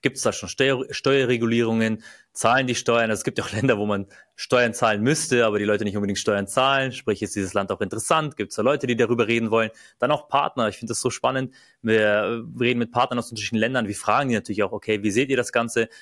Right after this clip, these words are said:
Glaubt ihr, dieses Thema ist interessant für euch?“ Und viele sagen ja auch, „Ja, eigentlich haben wir das Thema Steuern bei uns und es ist präsent, aber keiner zahlt Steuern.“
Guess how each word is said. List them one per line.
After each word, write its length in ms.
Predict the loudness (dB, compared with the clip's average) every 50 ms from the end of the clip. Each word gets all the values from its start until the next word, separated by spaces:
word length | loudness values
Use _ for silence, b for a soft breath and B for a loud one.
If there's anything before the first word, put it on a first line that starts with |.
| B _ 0
Glaubt 280 | 2 2 2 2 0 -2
ihr, 60 | 0
dieses 220 | 0 -2 -2 -2
Thema 240 | -2 -2 -2 -2 -2
ist 120 | -4 -4 -8
interessant 500 | -10 -8 -6 -4 0 0 0 0 -2 -4
für 160 | -6 -4 0
euch?“ 280 | 0 2 0 0 -2
Und 120 | -6 -8 -6
viele 220 | -2 -2 0 0
sagen 240 | 2 0 0 0 -2
ja 60 | -2
auch, 60 | 0
„Ja, 220 | 0 0 0 0 b b b b _ -2
eigentlich 320 | -2 0 0 -2 0 0
haben 140 | 0 2 2
wir 80 | 2
das 320 | 0 0 -4 -6 -12 -14 -18 _ _
Thema 240 | -2 0 2 2 0
Steuern 380 | 0 0 2 2 4 4 2 2
bei 80 | 0
uns 220 | 0 0 -2 -2 -2
und 60 | -4
es 80 | -4
ist 100 | -4 -4
präsent, 340 | -4 -2 0 0 0 0 0 -2
aber 140 | -2 -2
keiner 320 | 0 0 0 0 0 -2 -2
zahlt 300 | 0 0 0 0 0 -2
Steuern.“ 360 | -4 -2 -2 -2 -2 -6